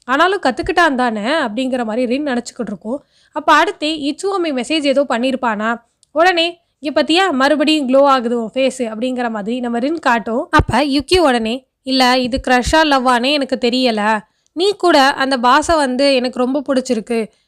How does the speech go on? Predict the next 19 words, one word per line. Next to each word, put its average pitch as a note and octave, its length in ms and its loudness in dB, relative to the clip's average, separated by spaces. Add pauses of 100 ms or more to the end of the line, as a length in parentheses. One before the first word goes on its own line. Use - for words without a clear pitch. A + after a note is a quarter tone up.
(120)
கிரஷ் D4+ 340 2
தான் D4+ 160 6
அப்படிங்கிற C4 380 0
மாதிரி A#3 240 -2
சொன்னேல்ல, A3+ 420 -4 (500)
இப்ப C#4+ 260 2 (260)
அது C#4 240 0
எப்படி, D4+ 320 0 (200)
எப்படி D4+ 340 -2
நீ F4 200 0
சொல்ற?" C4+ 300 2
அப்படிங்கிற B3+ 460 0
மாதிரி A3 300 -2
அவ B3 120 0
கேட்டுட்டு C4+ 420 -4
இருப்பாளா. G#3+ 380 0 (400)
உடனே, E4 300 2 (360)
"இல்ல, D4 240 2
இல்ல, F4 160 4